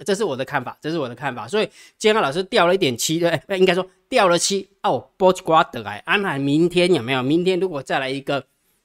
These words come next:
拉高结算，哇，所有的七就回来了。所以告诉你一句话，让建安老师臭屁一下，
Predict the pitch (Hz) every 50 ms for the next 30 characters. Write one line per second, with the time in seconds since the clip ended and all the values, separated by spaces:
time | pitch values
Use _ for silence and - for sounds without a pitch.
0 | _ _ _ _ _ _ - 180 175 175 185 185 185 170 180 175 175 175 151 135
1 | 135 - 170 160 160 - - 214 196 160 127 117 - - - 175 202 202 165 147
2 | 151 147 - - 185 185 170 180 180 143 135 139 143 139 120 113 110 107 107 -
3 | - 185 170 143 123 - - 160 143 - 160 131 113 110 - 139 127 123 123 113
4 | 104 110 _ _ _ _ _ _ _ 160 147 135 - 151 135 110 110 123 120 -
5 | 131 127 110 127 117 104 101 - 123 113 113